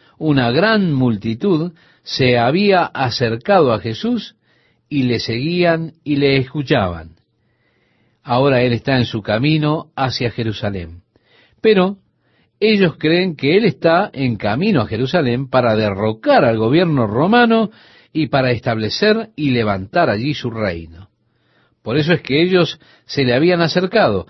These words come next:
es por eso que viene esta multitud. Ellos piensan que el reino vendrá inmediatamente. Santiago y Juan están diciendo, "Señor,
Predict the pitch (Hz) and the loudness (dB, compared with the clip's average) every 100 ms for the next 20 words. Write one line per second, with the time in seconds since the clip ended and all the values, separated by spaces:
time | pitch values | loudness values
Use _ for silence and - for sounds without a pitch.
0 | - - 170 - 117 131 175 123 92 98 | -16 -2 -2 0 0 0 0 -2 -4 -4
1 | 110 135 113 110 107 107 104 104 95 87 | -2 -2 -2 -2 -4 -4 -6 -8 -8 -10
2 | 80 _ _ _ _ _ - 156 135 107 | -12 _ _ _ _ _ -6 -2 0 -2
3 | - 185 214 202 170 180 165 131 127 123 | -4 -2 2 2 0 -2 -2 -2 -2 -4
4 | - 123 110 104 143 196 208 190 156 110 | -4 -4 -4 -4 0 0 0 -2 -2 -2
5 | 104 117 170 185 - 147 120 113 113 120 | -4 -2 -2 -2 -4 -6 -4 -4 -4 0
6 | 175 147 127 98 80 - _ _ _ _ | 0 0 -2 -2 -8 -18 _ _ _ _
7 | _ _ _ _ _ - 113 92 135 120 | _ _ _ _ _ -12 -12 -4 0 0
8 | 107 160 147 117 127 104 - 135 101 - | 0 0 0 0 -2 -2 -4 -4 -4 -4
9 | 135 190 220 | 0 2 2